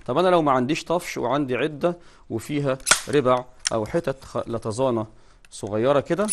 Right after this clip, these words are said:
تنفع؟ آه، تنفع جدا، تنفع جدا أوي كمان، وتبقى جميلة جدا وتشتغل معايا كويس جدا زي ما احنا إيه؟ شغالين كده أهو. كويس؟ يبقى أنا عملت الإيه؟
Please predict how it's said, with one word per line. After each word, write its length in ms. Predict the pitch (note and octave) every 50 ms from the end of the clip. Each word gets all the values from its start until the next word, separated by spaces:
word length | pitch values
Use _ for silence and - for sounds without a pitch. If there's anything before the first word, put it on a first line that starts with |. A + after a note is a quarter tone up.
| - - - - -
تنفع؟ 340 | - F#3 G3 F3+ - A3 A#3 C4+ - - - -
آه، 120 | A#2 B2
تنفع 380 | A#2 - D3 C3 B2 - A#2+ G#2+
جدا، 440 | A2+ C#3+ D3 B2 G#2 G2+ G#2 F2 E2+ - - - - - - -
تنفع 340 | C#3 C#3 C3 - - A2+
جدا 520 | A2 A#2 C#3+ C3 B2 A2+ A2+ C#3+ D3 D3+ C#3+ - - - -
أوي 220 | A#2+ C3 C3 C3 B2
كمان، 420 | - A#2+ G#2+ A#2 B2+ D3+ F3 G3 - - - - - _ -
وتبقى 500 | A2+ - - C3+ B2 - - B2 B2 A#2+ - _ - - - - A2+
جميلة 360 | G#2 G#2+ B2 C3+ C3+ B2 A#2
جدا 520 | G2+ A2+ A#2+ A2 G2+ G#2 A#2+ A#2+ A#2+ -
وتشتغل 540 | - G#2+ - G#2 - - - C3 B2 B2 A2
معايا 340 | G#2+ G#2 G2+ A2 A#2+ A#2 A2
كويس 420 | G2 - A2+ A#2 A#2 A2 G2+ -
جدا 400 | A2+ A#2+ A#2 A2 G#2+ A#2+ A#2 A#2 A#2 - - - -
زي 260 | - G#2 A2+ A2 A2 G#2+
ما 100 | A2 A#2
احنا 240 | - - A2 A2+
إيه؟ 200 | A2+ A#2 A#2+ A#2+ - - - -
شغالين 560 | - - - A2+ G2 G2 G#2 G2 G2 A2 A#2 A#2
كده 260 | - - C#3+ B2+ - - - - -
أهو. 160 | G2+ G#2 A#2 - - - - - - - - - - - - - - - - - - - - - - - - - - - -
كويس؟ 420 | G2+ G#2 A2 B2+ C#3 - - - - - _ _ - - - - _ -
يبقى 160 | - - - C#3
أنا 100 | C#3+ B2
عملت 380 | A2+ B2 D#3 F#3+ F#3+ - -
الإيه؟ 300 | B2+ A2 A#2 B2 A#2+ A2